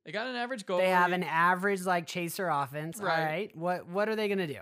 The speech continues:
Speaker 1: Their Seeker, Ireland, gonna come in clutch, gonna
Speaker 2: <laughs>
Speaker 1: prove himself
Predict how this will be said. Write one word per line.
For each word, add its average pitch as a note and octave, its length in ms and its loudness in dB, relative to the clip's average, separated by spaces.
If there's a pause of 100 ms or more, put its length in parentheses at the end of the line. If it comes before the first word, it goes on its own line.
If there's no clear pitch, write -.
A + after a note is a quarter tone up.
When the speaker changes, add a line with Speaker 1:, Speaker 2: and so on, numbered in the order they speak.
(120)
Speaker 1:
Their D#3+ 160 -2
Seeker, F3 560 -4 (220)
Ireland, F3 720 -2
gonna D3+ 220 -8
come D#3+ 400 -8
in G#3 260 -6
clutch, F3 400 -2
gonna E3+ 360 -2
Speaker 2:
<laughs> - 40 -18
Speaker 1:
prove G#3 420 0
himself E3 800 -2